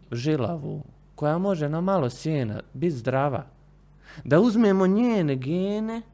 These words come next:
i pomiješamo ih s ovim genima da bi ova napredna krava koja daje puno mlijeka bila zdravija. Znači, ova krava koja ne daje puno mlijeka, žilava, mala, suha,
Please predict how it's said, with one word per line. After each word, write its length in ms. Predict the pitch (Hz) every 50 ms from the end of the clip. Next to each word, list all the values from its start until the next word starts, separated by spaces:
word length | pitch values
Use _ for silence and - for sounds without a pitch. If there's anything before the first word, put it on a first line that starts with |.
| _ _ _ _ - _ _ - - -
i 100 | - 139
pomiješamo 600 | 131 160 185 196 185 165 151 - 160 160 165 151
ih 80 | 156 151
s 80 | - 180
ovim 280 | 190 185 156 135 123
genima 440 | 117 131 147 170 180 180 180 180 170
da 180 | 156 160 170 165
bi 140 | 151 190
ova 240 | 196 202 185 180 175
napredna 580 | 170 180 190 190 - 165 151 135 139 135 127 123
krava 320 | 131 143 151 151 135 120
koja 220 | - - 120 113 117
daje 240 | 127 165 160 127
puno 260 | 113 - 147 135 127 123
mlijeka 280 | 123 127 135 131 131
bila 220 | 117 123 120 117 107
zdravija. 480 | - 110 107 107 104 - - - - - - - - - - - -
Znači, 360 | 107 104 98 - - 98 - -
ova 400 | 117 127 160 175 185 175 156 131
krava 320 | - - 143 151 143 123
koja 200 | 113 - 110 104
ne 160 | 107 120 156
daje 300 | 180 202 196 156 131 -
puno 220 | - 143 131 117 107
mlijeka, 360 | 110 110 113 120 117 - 110
žilava, 440 | 107 117 139 131 120 110 110 113 113
mala, 480 | 117 123 123 120 113 110 107 107 107 107 107 - - - - -
suha, 600 | - - - 151 131 123 117 - 139 139 160